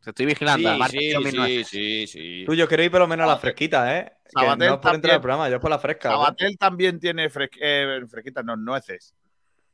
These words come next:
Speaker 4: Mira, Sabatel. Mira lo que tengo
Speaker 1: ¿Cómo?
Speaker 4: aquí.
Speaker 2: Pero
Speaker 1: Quiero
Speaker 2: es que me
Speaker 1: mis
Speaker 2: parece
Speaker 1: nueces.
Speaker 2: lamentable porque el otro día saca un paquete de, uf, madre.
Speaker 3: Tío.
Speaker 2: Madre.
Speaker 3: Son, ¿eh?
Speaker 4: Mira, mira, esta tienes tú un baque-, un, uno que nos han regalado de nueces de, de Ronda.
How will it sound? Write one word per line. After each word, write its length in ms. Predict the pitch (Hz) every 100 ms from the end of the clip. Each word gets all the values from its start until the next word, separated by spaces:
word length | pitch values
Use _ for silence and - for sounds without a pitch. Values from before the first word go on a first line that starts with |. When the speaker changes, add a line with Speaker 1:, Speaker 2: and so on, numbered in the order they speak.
| _ _ _ _ _
Speaker 4:
Mira, 180 | 135 120
Sabatel. 340 | 117 107 131 - _ _ _ _ _
Mira 80 | -
lo 80 | 135
que 60 |
tengo 80 | 139
Speaker 1:
¿Cómo? 140 | 101 120
Speaker 4:
aquí. 120 | - _ _ _ _ _ _ _ _ _ _ _ _ _ _ _ _ _ _ _ _ _ _ _ _
Speaker 2:
Pero 120 | - _ _ _ _ _ _
Speaker 1:
Quiero 160 | 107 107
Speaker 2:
es 40 |
que 0 |
me 80 | 185
Speaker 1:
mis 60 |
Speaker 2:
parece 200 | 156 123
Speaker 1:
nueces. 220 | 147 120 -
Speaker 2:
lamentable 220 | 165 160
porque 260 | 139 107 -
el 80 | 113
otro 220 | 123 156
día 160 | 180
saca 180 | 131 139
un 80 | 156
paquete 320 | 151 165 151
de, 220 | 113 104 -
uf, 220 | - _
madre. 300 | - 92 - -
Speaker 3:
Tío. 140 | 117 - _ _ _ - - - -
Speaker 2:
Madre. 340 | 90 90 101 98
Speaker 3:
Son, 220 | 107 110
¿eh? 40 |
Speaker 4:
Mira, 140 | 123 143
mira, 280 | 123 131 117
esta 240 | 117 160
tienes 200 | 160 170
tú 120 | - 185
un 120 | 170
baque-, 240 | 156 135
un, 320 | 151 156 147 123
uno 260 | 143 143
que 80 | 123
nos 180 | 120 127
han 80 | 151
regalado 360 | 175 180 175
de 80 | 156
nueces 340 | 156 160 151 135
de, 460 | 131 123 123 120
de 80 | 117
Ronda. 420 | 117 185 208 131